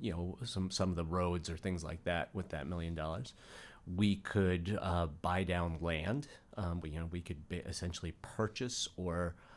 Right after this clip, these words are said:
you know, cost share for some of the land that's gonna be needed to, to build new affordable housing or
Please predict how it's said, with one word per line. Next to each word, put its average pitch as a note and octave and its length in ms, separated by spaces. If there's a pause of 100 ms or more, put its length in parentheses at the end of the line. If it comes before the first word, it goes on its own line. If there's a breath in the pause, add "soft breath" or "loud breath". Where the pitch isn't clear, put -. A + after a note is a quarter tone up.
(160 soft breath)
you F#2+ 120
know, D#2+ 320
cost G2 380
share G#2+ 480
for G2 260
some F#2 260
of D#2+ 100
the E2 100
land E2+ 400
that's G2+ 200
gonna G#2+ 240
be G#2+ 160
needed G#2+ 360
to, G#2 240 (140)
to G#2 160
build G2+ 300
new G#2 140
affordable G2 420
housing G#2+ 420
or E2 220